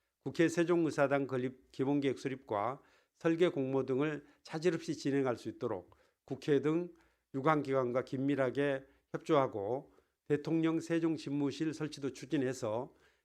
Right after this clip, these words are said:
행정수도 세종을 완성할 수 있도록 정부 그리고 정치권과 적극 협력해 나가겠습니다.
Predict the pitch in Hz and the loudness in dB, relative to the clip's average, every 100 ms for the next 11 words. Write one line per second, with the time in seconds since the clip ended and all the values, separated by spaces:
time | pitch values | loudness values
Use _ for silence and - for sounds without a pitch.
0 | - 175 175 175 160 165 147 151 143 139 | -4 0 2 2 0 -2 0 0 0 2
1 | 131 117 117 120 117 113 - 120 139 139 | 0 0 -2 -2 -4 -6 -6 -2 -2 -6
2 | - _ - 139 143 143 110 90 - - | -18 _ -6 -2 0 0 -2 -4 -14 -8
3 | 127 127 143 143 131 127 127 123 117 127 | -4 -2 -2 -2 -4 -4 -4 0 0 0
4 | 156 _ _ - 147 175 127 143 139 123 | -4 _ _ -6 -2 0 0 0 0 0
5 | 110 113 107 104 107 95 92 87 | -2 -4 -6 -10 -10 -8 -10 -12